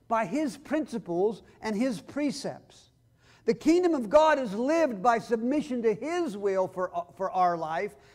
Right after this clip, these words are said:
and letting go of our will for our life. We, the kingdom of God is this. "Lord,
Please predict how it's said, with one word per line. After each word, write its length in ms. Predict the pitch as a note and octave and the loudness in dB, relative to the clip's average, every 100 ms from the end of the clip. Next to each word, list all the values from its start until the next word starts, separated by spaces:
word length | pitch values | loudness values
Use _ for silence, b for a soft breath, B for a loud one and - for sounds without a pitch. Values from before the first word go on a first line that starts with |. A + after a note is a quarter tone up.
| b - | b -4
and 180 | A3 | -2
letting 360 | B3+ C#4+ C#4 B3+ | 0 0 0 4
go 320 | D#4 D#4+ D4+ | 6 8 8
of 100 | C#4 - | 6 0
our 460 | C4+ F4 F4+ F4 C4+ | 0 6 6 6 2
will 280 | G3+ E3 D3 | 0 -4 -6
for 200 | - D3 | -8 -8
our 180 | C#3+ | -8
life. 260 | C#3+ B2+ - _ _ _ _ _ _ _ _ _ _ _ _ _ _ _ _ _ _ _ _ _ _ _ _ _ _ | -12 -14 -16 _ _ _ _ _ _ _ _ _ _ _ _ _ _ _ _ _ _ _ _ _ _ _ _ _ _
We, 220 | F#3+ B3+ - _ _ _ _ - | -12 -12 -12 _ _ _ _ -6
the 80 | |
kingdom 320 | A3+ E4+ F4+ D#4 | 0 0 2 0
of 140 | A#3+ | 4
God 260 | C#4 C#4 G#3+ | 4 4 2
is 160 | F#3 | 0
this. 260 | G3+ G3 C#3 | 0 0 2
"Lord, 360 | B3 D4 C4+ | 6 6 6